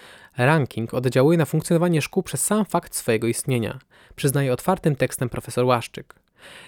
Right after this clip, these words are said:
Widać, jak silnie społeczności szkolne orientują się w swojej pracy na osiąganie rezultatów decydujących o miejscu liceum lub technikum na liście rankingowej.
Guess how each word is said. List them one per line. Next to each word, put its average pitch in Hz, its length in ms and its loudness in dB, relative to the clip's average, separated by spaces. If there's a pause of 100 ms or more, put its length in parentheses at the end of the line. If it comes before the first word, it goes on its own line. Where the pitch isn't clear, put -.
Widać, 135 600 0
jak 120 200 -2
silnie 208 400 2
społeczności 151 560 0
szkolne 175 380 2
orientują 143 440 2
się 131 180 -4
w - 40 -12
swojej 123 180 -2
pracy 147 360 -2
na 165 60 0
osiąganie 131 400 0
rezultatów 160 680 2 (260)
decydujących 147 640 2
o 135 40 0
miejscu 165 360 2
liceum 123 340 0
lub 123 120 -4
technikum 160 560 0
na 117 80 2
liście 117 280 -2
rankingowej. 139 640 0